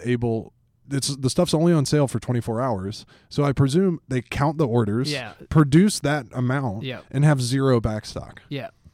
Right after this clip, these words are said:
Speaker 2: It's a pre-order
Speaker 1: So
Speaker 2: deal.
Speaker 1: do you, I know you probably don't know for sure, but do you think it's possible that they're only producing the number of Wave Rats that get bought?
Speaker 2: It's, it seemed like it, yeah.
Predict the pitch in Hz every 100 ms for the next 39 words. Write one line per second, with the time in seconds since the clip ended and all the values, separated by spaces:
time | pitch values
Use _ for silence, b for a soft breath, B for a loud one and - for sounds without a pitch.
0 | - - - 165 131 113 110 107 113 165
1 | 151 107 117 _ 135 151 208 - _ _
2 | - 147 170 175 160 143 - 135 131 120
3 | 113 107 104 - 101 87 95 135 147 160
4 | 135 - 127 117 135 139 127 113 117 113
5 | 113 107 107 107 107 127 113 104 104 104
6 | 104 104 92 - _ _ - 107 101 113
7 | 113 127 - - 117 104 107 - - 95
8 | 139 208 - - 156 - - - - 190
9 | - - 185 165 151 135 120 110 110 117